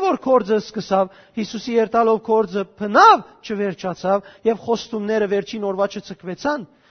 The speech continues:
Հիսուս մեզի որբ չցկեց, մեզի Սուրբ Օքին ղրգեց։ Ամեն։ Ամեն մարդ իր կողմին ասե, "Հիսուս մեզի որբ չցկեց"։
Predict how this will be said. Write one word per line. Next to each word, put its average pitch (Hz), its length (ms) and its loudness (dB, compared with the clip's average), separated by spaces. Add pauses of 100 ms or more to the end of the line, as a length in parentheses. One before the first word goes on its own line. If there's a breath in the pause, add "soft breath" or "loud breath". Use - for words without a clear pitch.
(120 soft breath)
Հիսուս 220 280 -6
մեզի 202 320 -4
որբ 196 220 -2 (100)
չցկեց, 247 580 -4 (220 soft breath)
մեզի 208 240 -6
Սուրբ - 320 -8
Օքին 381 260 -2
ղրգեց։ 156 460 -6
Ամեն։ 214 360 0 (600 soft breath)
Ամեն 220 180 2
մարդ 277 220 6
իր 214 80 -2
կողմին 233 360 2
ասե, 233 220 -2
"Հիսուս 226 380 -8
մեզի 220 200 -2 (120)
որբ 220 320 4 (160)
չցկեց"։ 294 600 2